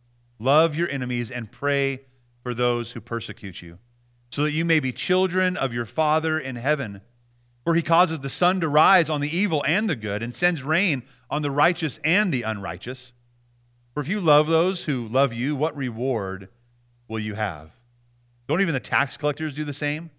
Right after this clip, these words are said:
And if you greet only your brothers and sisters, what are you doing out of the ordinary? Don't even the Gentiles do the same?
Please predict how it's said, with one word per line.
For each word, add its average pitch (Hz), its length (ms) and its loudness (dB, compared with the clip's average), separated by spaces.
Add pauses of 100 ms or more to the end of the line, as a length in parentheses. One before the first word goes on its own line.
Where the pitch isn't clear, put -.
(500)
And 156 80 -2
if 151 80 -2
you 170 80 2
greet 180 300 4
only 180 240 2
your 151 100 0
brothers 156 480 4
and 139 140 -4
sisters, 170 580 -2 (540)
what 180 180 -2
are 214 60 4
you 180 160 -2
doing 147 360 -2
out 131 200 -2
of 120 80 -6
the 131 80 -6
ordinary? 98 580 -8 (1400)
Don't 131 160 -2
even 131 100 -4
the 117 80 -4
Gentiles 127 600 -4
do 127 140 -10
the 120 80 -8
same? 131 360 -10